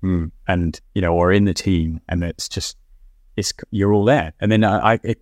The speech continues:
Speaker 2: it, for me, it was probably when I got home and then I started seeing my friends and family who I hadn't really seen much 'cause of,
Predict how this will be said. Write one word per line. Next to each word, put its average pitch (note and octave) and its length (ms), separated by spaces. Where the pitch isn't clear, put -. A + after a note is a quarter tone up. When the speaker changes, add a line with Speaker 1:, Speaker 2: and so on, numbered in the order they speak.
Speaker 2:
it, - 80
for B2+ 120
me, C3+ 180
it F2+ 60
was F2+ 100
probably G#2+ 200
when G#2 120
I F#2+ 100
got - 260
home E2 600
and F2+ 140
then E2+ 540
I F2 600
started F2 380
seeing F2+ 200
my E2 100
friends F2 240
and E2 80
family E2+ 340
who F2 60
I G2 60
hadn't A2 160
really F#2 160
seen F#2 260
much D2+ 180
'cause F2 160
of, D#2 100